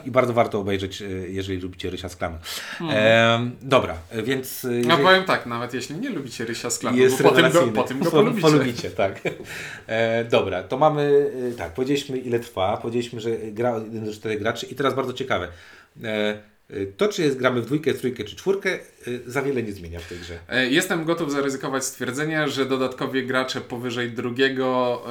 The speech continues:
Speaker 2: e, nie zmieniają w tej grze nic poza wydłużeniem rozgrywki.
Speaker 1: No dłuższ-, większa jest plansza na czterech graczy, e, znaczy więcej rybków jest.
Speaker 2: Nie.
Speaker 1: Jest.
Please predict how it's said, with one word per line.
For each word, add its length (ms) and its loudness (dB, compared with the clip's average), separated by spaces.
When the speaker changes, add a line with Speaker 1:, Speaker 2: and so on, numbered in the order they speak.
Speaker 2:
e, 40 -4
nie 160 -6
zmieniają 340 -4
w 60 -14
tej 180 -4
grze 180 -6
nic 220 -10
poza 680 -4
wydłużeniem 640 -10
rozgrywki. 760 -12
Speaker 1:
No 120 -6
dłuższ-, 440 0
większa 280 -4
jest 180 -8
plansza 340 2
na 220 -8
czterech 460 -10
graczy, 680 -6
e, 120 -4
znaczy 280 -8
więcej 340 -4
rybków 440 -8
jest. 320 -6
Speaker 2:
Nie. 240 -2
Speaker 1:
Jest. 380 -8